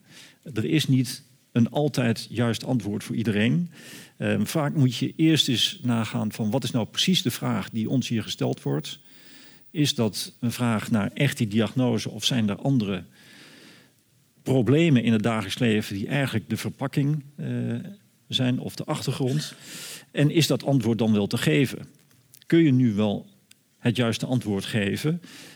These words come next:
En hoe verwoord je dat dan? Dus natuurlijk een hoog en een laag opgeleide patiënt. Nou, dat vraagt al heel veel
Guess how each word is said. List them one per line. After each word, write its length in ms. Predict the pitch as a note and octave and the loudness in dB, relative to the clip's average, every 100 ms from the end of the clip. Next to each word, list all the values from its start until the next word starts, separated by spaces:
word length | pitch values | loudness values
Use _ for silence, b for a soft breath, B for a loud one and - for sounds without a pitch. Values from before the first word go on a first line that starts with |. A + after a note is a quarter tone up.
| B | B
En 140 | - | 0
hoe 160 | A#2 D#3 | 4 4
verwoord 380 | B2+ B2 D#3+ E3 | 4 4 4 4
je 80 | B2+ | 0
dat 160 | G#2 | -2
dan? 260 | F#2 E2+ D2 - | -4 -6 -8 -12
Dus 200 | - A2 | -10 -8
natuurlijk 340 | A#2 C3 A2 G#2+ | -6 -4 -4 -2
een 60 | |
hoog 400 | C3 C#3+ - - - B B B B B _ _ | 0 -2 -2 -12 -16 B B B B B _ _
en 160 | - C3 | 0 2
een 160 | G#2 | 4
laag 440 | A#2+ C3+ C#3 - - _ - | 2 0 -2 -4 -12 _ -4
opgeleide 480 | D#3 - C#3 C3 A#2+ | -4 0 0 2 0
patiënt. 720 | B2 - B2+ C3+ - - - | -2 -2 0 0 -4 -10 -14
Nou, 240 | - A#2 F2 | -10 -8 -6
dat 160 | G#2 | -6
vraagt 280 | - C#3+ B2 | -4 -4 -4
al 100 | A#2 | -4
heel 200 | G2+ C#3+ | 0 0
veel 400 | G#2 A2+ A2+ G#2+ | 0 0 -2 -4